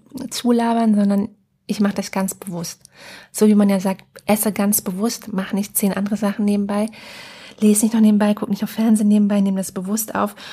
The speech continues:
So mache ich das mit der Massage. Ich nehme das ganz bewusst auf, weil ich so auch viel besser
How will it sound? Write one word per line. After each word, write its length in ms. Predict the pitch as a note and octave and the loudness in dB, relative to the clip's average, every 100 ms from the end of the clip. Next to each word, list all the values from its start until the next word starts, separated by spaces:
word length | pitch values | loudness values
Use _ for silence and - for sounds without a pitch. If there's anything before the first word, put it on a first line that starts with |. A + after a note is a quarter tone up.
| - | -12
So 140 | - G#3 | -2 2
mache 200 | G3+ F#3+ | 2 2
ich 40 | |
das 160 | - G3+ | -4 -2
mit 100 | F#3+ | -2
der 80 | F#3+ | -2
Massage. 520 | F#3 F#3 F#3+ F#3 F3 - _ _ _ _ _ _ | -2 -4 -4 -4 -8 -12 _ _ _ _ _ _
Ich 100 | F#3 | 0
nehme 140 | G#3+ | 4
das 140 | G3+ F#3+ | 4 2
ganz 240 | G#3 G#3 | 2 2
bewusst 360 | G#3 G#3 G#3+ - | 0 -2 -2 -2
auf, 220 | G3+ F#3 | -4 -2
weil 100 | F#3+ | -4
ich 120 | F#3 | -4
so 180 | - A3 | -2 -2
auch 120 | G#3 | -2
viel 260 | - - A3 | -6 -4 -2
besser 420 | G#3+ G#3+ G#3 G#3 | -2 -2 -2 -4